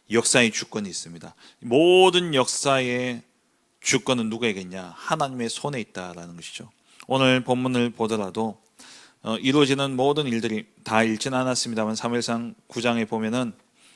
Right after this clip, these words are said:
이 사무엘이, 아니, 사울이, 어, 아버지 집에 있던 그 암나귀를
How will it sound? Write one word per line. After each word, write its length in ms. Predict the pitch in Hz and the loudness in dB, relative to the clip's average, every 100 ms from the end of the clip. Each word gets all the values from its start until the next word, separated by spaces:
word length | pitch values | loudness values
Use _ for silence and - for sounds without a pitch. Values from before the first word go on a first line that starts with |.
| _ | _
이 160 | 127 131 | -2 0
사무엘이, 720 | 147 131 135 135 127 127 107 _ _ _ _ _ _ - | 4 4 6 4 4 0 -2 _ _ _ _ _ _ -8
아니, 120 | 110 | -4
사울이, 560 | - 120 117 120 120 135 _ _ _ - - - - - _ | 4 4 4 2 -2 -4 _ _ _ -18 -16 -16 -20 -20 _
어, 380 | 101 101 104 104 | -8 -4 -4 -2
아버지 800 | 107 113 139 139 135 127 127 - _ _ _ _ _ | 2 4 4 2 0 0 -4 -8 _ _ _ _ _
집에 320 | - - 117 110 | -4 0 2 2
있던 440 | - 113 113 92 - _ | 0 -2 -2 -4 -14 _
그 200 | - 113 - 131 135 143 139 - _ _ - - _ _ _ _ _ _ _ | -6 -4 0 0 0 -6 -10 -14 _ _ -20 -20 _ _ _ _ _ _ _
암나귀를 600 | - 113 113 104 98 113 | -2 2 2 2 -2 -4